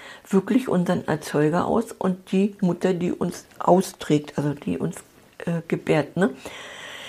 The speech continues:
Ja, und wenn dir irgendwas nie passt, dann kannst du dich, im hab ich dann immer so manchmal vor den Spiegel dir stand, äh, ne,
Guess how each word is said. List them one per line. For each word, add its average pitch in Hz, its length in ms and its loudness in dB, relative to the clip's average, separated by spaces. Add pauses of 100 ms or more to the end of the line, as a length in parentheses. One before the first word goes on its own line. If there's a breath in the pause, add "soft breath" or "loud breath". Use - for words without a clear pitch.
(220 loud breath)
Ja, 339 80 6
und 175 160 6
wenn 180 100 6
dir 175 120 4
irgendwas 170 320 -2
nie 208 100 4
passt, 269 380 -2
dann 196 100 2
kannst 196 320 -4
du 233 60 -8
dich, 190 200 0
im 170 160 -6
hab - 160 -10
ich - 100 -4
dann 214 180 0
immer 233 220 0
so 226 120 2
manchmal 226 400 -2
vor 196 180 -2
den 185 80 -2
Spiegel 208 400 0
dir 233 100 -2
stand, 202 380 0
äh, 180 60 2
ne, 170 800 2